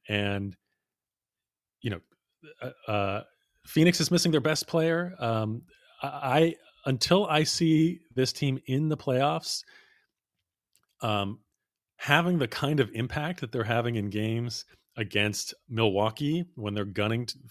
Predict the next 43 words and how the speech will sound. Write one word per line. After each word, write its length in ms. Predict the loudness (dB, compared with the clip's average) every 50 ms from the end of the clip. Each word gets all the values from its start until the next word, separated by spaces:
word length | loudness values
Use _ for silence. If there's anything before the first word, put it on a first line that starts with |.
| -20 _ _ -10
to 120 | -8 -6
repeat 420 | -4 -4 -4 -4 -4 -4 -4 -4 -6
as 140 | -8 -8 -6
champions, 640 | -6 -4 -4 -4 -4 -6 -6 -6 -6 -8 -8 -12 -14 _ -20 -20 -20 _ _ _ _ -16 -10
you 80 | -6 -6
know, 80 | -6 -6
p-, 160 | -6 -10 -12 -8 -4
potentially 480 | -4 -2 0 0 0 2 0 0 0 0
in 120 | 0 0
the 80 | 0 -2
first 420 | -2 -4 -4 -2 -2 -2 -4 -2
round 320 | -2 -2 -2 -2 -2 -2
or 80 | -4 -4
second 360 | -4 -4 -4 -4 -4 -6 -8
round, 340 | -6 -6 -4 -4 -6 -6 -8 -12 -16 -20 -20 -20 _ _ _ -8 -6
um, 360 | -4 -2 -2 -2 -4 -6 -6 -4
and 160 | -2 0 2
then 300 | 4 4 2 2 -2 -8 -14 -8
playing 300 | 0 4 4 4 4 4
a 40 | 2
team 280 | 0 -2 -2 -2 -2 -2
like 340 | -2 -2 -2 -4 -6 -8 -8 -2
Philadelphia 520 | -2 0 0 0 0 -2 0 0 0 0
in 120 | 0 0
the 60 | -2 -2
second 320 | -2 -2 -4 -4 -6 -6
round. 220 | -6 -4 -4 -4
Like, 120 | -2 0 0
I, 180 | 0 0 0
I 40 | 2
need 160 | 2 2 2
to 80 | 0 0
see 160 | -2 -2 -2
them 120 | 0 0 0
against 400 | 0 0 -2 -2 -2 -4 -8 -12 _ _ _ _ _ -2
the 140 | 0 0
best 320 | 2 2 0 0 -2 -2 -4
of 100 | -2 -2
the 80 | -2
best 340 | 0 2 2 2 0 0 -4
when 140 | -4 -4 -4
they're 200 | -4 -2 -4 -4
at, 80 | -4